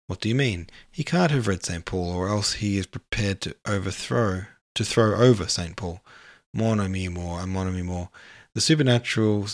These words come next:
idealism of a man who would sell his soul to save the souls of others fills me with awe. But it wasn't a man, it was the Countess Kathleen. The women are never idealists. Not the saints. His face grew solemn at once.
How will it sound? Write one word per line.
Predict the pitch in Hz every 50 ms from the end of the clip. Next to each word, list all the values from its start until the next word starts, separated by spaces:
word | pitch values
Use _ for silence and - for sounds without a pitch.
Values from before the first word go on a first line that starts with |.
| - _ -
idealism | 104 101 95 98 110 117 117 110 101 101 95 92
of | 87
a | 92 92
man | 98 104 104 104 104 104
who | 104 117 123 87 85
would | 85 87 82
sell | - - - 120 127 120
his | 107 101 98 -
soul | - - 98 92 92 90 87
to | - -
save | - - - - 104 104 101 98
the | 95 95
souls | - - 95 92 90 85 82
of | 80 82
others | 85 82 - 85 82 -
fills | - - 107 107 101 -
me | 101 95
with | 87 90 - - - -
awe. | 98 92 87 85 82 - - _ _ _ - - - _ _ _ _ _ _ _ - -
But | - 104
it | 104 -
wasn't | 143 139 135 127 101
a |
man, | 87 80 80 80 107
it | 120 -
was | - 117 - -
the | 123
Countess | - - - 92 87 - 98
Kathleen. | - - - 107 - - - 78 - 85
The | 85 90
women | 95 117 131 117 90 82 87 104 113 -
are | - 92 95
never | 98 101 110 120 113 104 90
idealists. | 82 82 85 85 85 80 80 - - - - - - - - - _ - _ _ - - - - - - _ _ -
Not | 104 104 110 - -
the | 101
saints. | - - 139 156 175 160 - - - - - - - - - - _
His | - 98 -
face | - 101 92 90 -
grew | - - 85 80
solemn | - - - 98 95 92 90
at | 90 -
once. | - 120 107 90 - - -